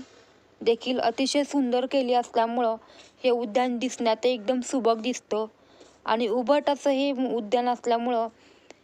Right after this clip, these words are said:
हे उद्यान अतिशय सुंदर असं आपल्याला समोरून सुद्धा पूर्णपणे हे उद्यान दिसतं. तर असं अतिशय सुंदर असं उद्यान आहे.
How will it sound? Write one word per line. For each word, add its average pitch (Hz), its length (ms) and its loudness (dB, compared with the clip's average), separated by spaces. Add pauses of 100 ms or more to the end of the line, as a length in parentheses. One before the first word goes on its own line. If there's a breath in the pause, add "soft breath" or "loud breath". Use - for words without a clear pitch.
(160)
हे 254 380 2
उद्यान 226 400 0
अतिशय 262 480 0
सुंदर 262 500 0
असं 240 380 0 (240)
आपल्याला 233 440 0
समोरून 247 480 -2
सुद्धा 240 340 -4
पूर्णपणे 262 640 -2
हे 277 60 0
उद्यान 226 400 -2
दिसतं. 220 440 -4 (460)
तर - 40 -2
असं 247 440 0
अतिशय 262 480 -4
सुंदर 262 400 -2
असं 262 200 -2
उद्यान 220 340 0
आहे. 208 240 -4